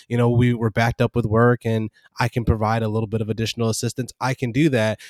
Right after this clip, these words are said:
And I can still be, you know, like, I get out of work at five. Um, by five oh five, I am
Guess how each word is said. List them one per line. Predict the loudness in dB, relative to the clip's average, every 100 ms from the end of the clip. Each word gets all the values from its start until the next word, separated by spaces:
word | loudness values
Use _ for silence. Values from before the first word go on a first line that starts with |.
| -8 0
And | 4 4
I |
can | 2 0
still | 0 4 4 4
be, | 4 2 2 2 2 0 -2
you | -2
know, | 0 0 -4 -2
like, | 2
I | 2 2
get | 2 2
out | 2
of |
work | 2 0
at | -2 -2
five. | 2 4 4 0 -4 _ _ -8
Um, | 0 2 2 2
by | 0
five | 2 4 4 4
oh | 4
five, | 4 4 4 4 0 -2
I | 0 0 0
am | 0 0 -2